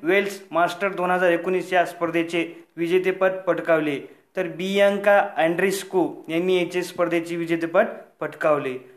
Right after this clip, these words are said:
आर्थिक स्थिरता व विकास परिषदेचे अध्यक्ष कोण आहेत? तर केंद्रीय वित्त मंत्री. दोन हजार वीस ऑलिम्पिक क्वालिफाय करणारा पहिला भारतीय ॲथलीट कोण? तर के टी इफान हे पहिले व्यक्ती होय.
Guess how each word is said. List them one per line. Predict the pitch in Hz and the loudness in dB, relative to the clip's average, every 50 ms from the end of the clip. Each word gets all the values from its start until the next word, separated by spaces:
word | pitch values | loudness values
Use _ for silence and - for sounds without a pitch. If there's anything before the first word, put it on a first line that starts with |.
| - _ - | -14 _ -2
आर्थिक | 165 165 - - 233 233 - | -2 -2 -2 -4 -6 -6 -6
स्थिरता | - - - 208 202 202 196 196 202 190 180 | -8 -8 -4 -2 0 0 2 4 4 4 6
व | 175 190 196 185 - - - | 6 6 6 4 4 0 -4
विकास | - 156 165 165 202 196 190 185 - | -8 -8 -2 2 4 4 4 2 0
परिषदेचे | - 190 180 170 180 190 180 185 175 175 196 | -4 -4 -2 -2 -2 -2 -4 -4 -2 0 2
अध्यक्ष | - 156 156 160 175 165 - 190 | 2 2 0 -2 -4 -4 -4 -4
कोण | 185 190 - 170 170 170 | -4 -2 -2 0 2 2
आहेत? | 165 151 139 - - - - _ _ - | 2 0 0 -4 -10 -18 -20 _ _ -12
तर | 185 175 175 | -12 -8 -4
केंद्रीय | 180 185 185 180 180 180 202 214 214 | -2 -2 0 0 0 0 2 2 0
वित्त | - 185 180 180 - 190 | 0 -4 -8 -4 0 0
मंत्री. | 180 165 160 151 147 143 139 127 123 - - _ _ - | 2 2 2 0 -2 -6 -8 -10 -10 -14 -18 _ _ -8
दोन | 147 170 185 202 202 | -2 0 2 4 4
हजार | 202 202 202 208 196 | 4 6 6 4 4
वीस | 196 208 208 202 - - - | 4 0 -2 -4 -4 -2 0
ऑलिम्पिक | 165 175 185 185 185 185 202 196 196 196 | 2 4 4 2 2 0 -2 -4 -4 0
क्वालिफाय | - 180 180 180 170 175 196 190 185 | 0 2 2 2 0 0 0 0 0
करणारा | 185 185 185 175 180 180 180 180 | 0 -2 -2 0 2 2 2 2
पहिला | 175 175 - 175 170 175 185 175 165 - - - - _ _ - | 2 0 0 0 0 2 4 2 2 2 -2 -10 -20 _ _ -2
भारतीय | 156 160 156 - - 202 190 185 - - | -2 -2 -2 -2 -2 0 0 0 0 -2
ॲथलीट | 160 160 - 175 180 185 196 196 190 - - _ | -4 -2 -2 -2 -2 -2 -4 -8 -10 -16 -10 _
कोण? | - 180 175 160 135 120 - - - _ _ - | 0 2 2 2 2 -2 -10 -16 -20 _ _ -4
तर | 180 185 190 | -4 -4 -4
के | 180 - - - - 185 185 185 | -6 -10 -12 -6 0 2 2 2
टी | 185 185 180 202 226 254 254 - - - - | 2 0 -2 -2 -2 -2 -4 -8 -12 -14 -10
इफान | 151 170 170 165 - - 185 170 160 139 117 - - - - _ _ _ - | -10 -8 -8 -8 -2 2 4 4 4 4 0 -4 -14 -18 -20 _ _ _ -4
हे | 170 180 208 254 - - - - _ _ - | -2 0 0 -2 -4 -6 -14 -20 _ _ 0
पहिले | 165 165 165 175 202 254 262 - - - - _ _ _ _ _ _ - | 2 2 4 4 2 2 0 -2 -8 -18 -20 _ _ _ _ _ _ -8
व्यक्ती | 151 156 151 151 - - 208 233 240 226 - _ - | -8 -8 -8 -8 -8 -6 -6 -6 -8 -10 -14 _ -4
होय. | 160 156 151 135 | -2 0 0 0